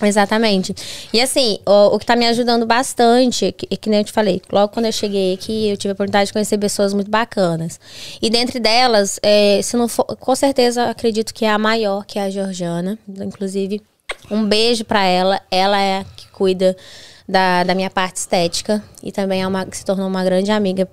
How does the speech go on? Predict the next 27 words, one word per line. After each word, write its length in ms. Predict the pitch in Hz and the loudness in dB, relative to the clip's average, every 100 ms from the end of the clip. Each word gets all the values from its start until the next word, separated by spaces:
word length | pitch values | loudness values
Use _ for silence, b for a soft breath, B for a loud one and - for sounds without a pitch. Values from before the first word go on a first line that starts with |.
| - 180 | -10 -6
minha. 300 | 170 170 - | -4 -4 -4
Eu 60 | 190 | -6
tenho 140 | 185 | -4
uma 100 | 185 | -4
consideração 520 | 185 180 185 180 185 | -6 -4 -4 -4 -6
muito 240 | 180 208 247 | -8 -6 -6
grande. 380 | 196 175 175 180 | -2 -2 -4 -6
Inclusive, 280 | 214 202 214 | -4 0 2
amanhã 680 | 226 220 208 220 262 240 B B B | 4 2 2 2 2 0 B B B
tem 100 | 202 | 0
aniversário 440 | 208 220 226 208 | 2 2 2 0
do 100 | 208 214 | 0 -4
filho 240 | 233 226 | -4 0
dela, 300 | 208 185 190 | 2 4 2
estarei 340 | 202 - 185 180 | -2 -2 -2 -2
lá. 200 | 160 185 - B B B B B B B - | -4 -8 -14 B B B B B B B -6
E, 800 | 208 226 226 226 226 220 220 - | -2 -2 -2 -2 -2 -2 -4 -2
e 60 | 233 | 2
é 40 | |
uma 80 | 269 | 4
pessoa 260 | 302 311 302 | 4 4 4
muito 180 | 294 269 | 4 2
bem 160 | 294 | 4
relacionada 680 | 285 285 277 311 294 233 233 | 4 4 2 2 4 2 2
aqui, 300 | 233 - 208 | 0 0 2
muito 220 | 233 233 | 2 0
querida. 520 | - 233 196 190 220 | -2 -2 0 2 0